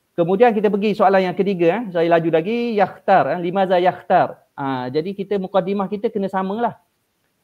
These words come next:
Ah, jangan tu kita ambil. Kalau kita nak dapat makan penuh. Ah, mukadimah kita, kita ambil ini. Buang kata tanya. Ah,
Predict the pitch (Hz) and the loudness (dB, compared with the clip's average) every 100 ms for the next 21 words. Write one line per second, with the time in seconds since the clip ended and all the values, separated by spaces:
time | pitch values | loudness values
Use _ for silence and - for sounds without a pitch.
0 | _ 143 143 135 135 180 202 196 185 180 | _ -6 -4 -2 -2 -2 -2 -2 -4 -2
1 | 175 175 151 - 156 175 170 190 196 175 | -2 -2 -4 -6 -6 -6 -4 -4 -2 -2
2 | 170 170 170 160 156 123 104 _ _ _ | -4 -4 -6 -4 -4 -6 -10 _ _ _
3 | _ _ - 120 117 110 131 139 165 175 | _ _ -10 -6 -6 -6 -6 -4 -4 -2
4 | 180 170 180 233 233 220 156 160 165 175 | -4 -6 -4 -2 -2 -6 -8 -4 -2 -2
5 | 143 135 117 143 165 165 151 156 156 160 | -4 -6 -6 -2 0 0 -4 -8 -4 -4
6 | 180 254 269 165 110 92 | -4 -6 -6 -8 -10 -12